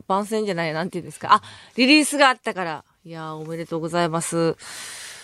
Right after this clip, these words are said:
ということは、ここにも、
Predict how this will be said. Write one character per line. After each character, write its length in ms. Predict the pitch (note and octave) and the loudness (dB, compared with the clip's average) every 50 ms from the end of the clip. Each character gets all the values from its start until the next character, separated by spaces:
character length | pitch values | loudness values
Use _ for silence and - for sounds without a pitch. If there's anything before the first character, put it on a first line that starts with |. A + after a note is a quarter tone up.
| - _ _ _ _ _ | -20 _ _ _ _ _
と 120 | - F#4 F#4+ | -4 0 4
い 260 | G4 G#4 A4 A4+ A4 | 6 6 8 8 6
う 40 | G#4 | 6
こ 220 | - - - A4+ - | 4 2 0 0 2
と 200 | - A#3 F#3+ E3+ | 2 2 4 4
は、 280 | D#3+ D3+ E3 - - - _ _ _ _ _ - - - _ _ _ _ _ _ _ _ _ _ _ | 4 4 4 2 0 -2 _ _ _ _ _ -18 -18 -18 _ _ _ _ _ _ _ _ _ _ _
こ 180 | - - - A#3 | -16 -16 -16 -10
こ 220 | - - D4 C#4+ | -4 -2 0 0
に 160 | D4 D4+ D4 | 0 0 0
も、 360 | C4+ G#3+ F3 D#3+ D3 - - | 0 0 2 0 0 -2 -6